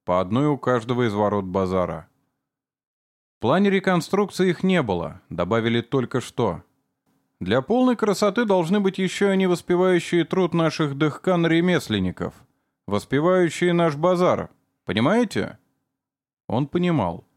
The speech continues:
Сроки даем сжатые. Шурпа докружилась в микроволновке, подсветка погасла.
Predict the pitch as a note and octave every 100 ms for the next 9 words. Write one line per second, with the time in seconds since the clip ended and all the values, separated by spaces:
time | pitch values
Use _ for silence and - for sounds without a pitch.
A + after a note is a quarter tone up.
0 | _ _ _ _ _ _ - - E3 G3+
1 | G#3 F#3+ F#3+ F#3 D3 C3+ C3 A#2 A2+ G#2
2 | F#2 _ _ _ _ _ _ _ _ _
3 | _ _ _ _ _ _ _ - A2 G#2+
4 | G3 G#3 F#3+ - D#3+ C#3+ E3+ D3+ - A2+
5 | G#2 G2+ F#2+ F#2+ A2 E3 - E3 E3 C#3+
6 | _ - F2+ - A2 B2 B2+ - A#2 G2+
7 | F2+ - F2 F2